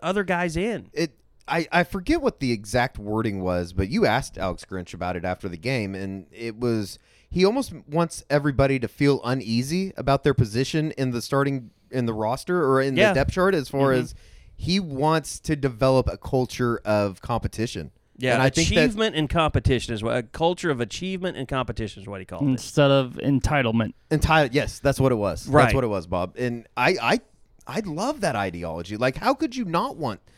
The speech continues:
Speaker 2: something like that? And
Speaker 1: Is it a macro ideology?
Speaker 2: Uh, I don't know yet. We'll have to, we'll have to stew on that one.
Speaker 3: Hmm.
Speaker 2: We'll have to put that
Speaker 1: I
Speaker 2: in
Speaker 1: think
Speaker 2: the,
Speaker 1: it's more
Speaker 2: uh,
Speaker 1: of a micro ideology, isn't it?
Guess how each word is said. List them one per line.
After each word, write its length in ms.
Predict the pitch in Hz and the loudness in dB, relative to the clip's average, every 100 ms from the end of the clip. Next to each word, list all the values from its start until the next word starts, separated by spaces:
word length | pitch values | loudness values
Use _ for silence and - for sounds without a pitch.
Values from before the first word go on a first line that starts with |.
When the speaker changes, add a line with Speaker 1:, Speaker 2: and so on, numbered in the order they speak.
| - _ | -20 _
Speaker 2:
something 340 | - 139 135 117 | -2 0 2 0
like 180 | 110 | 2
that? 200 | 151 143 | 2 2
And 100 | 185 | 2
Speaker 1:
Is 80 | 135 | 6
it 80 | 135 | 6
a 40 | |
macro 540 | 117 131 151 - 156 160 | 6 4 4 2 2 2
ideology? 720 | 160 160 156 160 160 160 170 - | 0 -2 -2 -2 -2 -4 -6 -4
Speaker 2:
Uh, 640 | 196 269 285 294 285 277 | 0 2 4 2 2 0
I 100 | 262 | 0
don't 140 | 330 330 | 0 2
know 120 | 330 | 4
yet. 340 | 208 113 95 | 4 4 2
We'll 120 | 135 226 | 4 2
have 140 | - | 4
to, 220 | 240 202 180 | 4 4 2
we'll 80 | |
have 100 | 214 | -2
to 80 | 208 | -2
stew 320 | - 214 202 | -4 4 6
on 120 | 269 302 | 8 8
that 40 | |
one. 540 | 254 220 202 185 185 | 8 10 8 8 8
Speaker 3:
Hmm. 340 | 170 156 139 127 | 6 6 6 6
Speaker 2:
We'll 120 | 214 | 4
have 40 | - | 2
to 60 | |
put 120 | 240 233 | 2 4
that 160 | 220 | 4
Speaker 1:
I 20 | |
Speaker 2:
in 60 | 190 | 6
Speaker 1:
think 180 | 175 165 | 6 8
Speaker 2:
the, 60 | |
Speaker 1:
it's 80 | 151 | 8
more 100 | 131 | 8
Speaker 2:
uh, 40 | - | 6
Speaker 1:
of 40 | |
a 60 | 143 | 4
micro 440 | 156 180 151 131 | 2 2 2 4
ideology, 580 | 117 113 110 110 110 117 | 4 4 2 0 -2 -4
isn't 160 | 160 190 | -4 -4
it? 140 | 208 | -6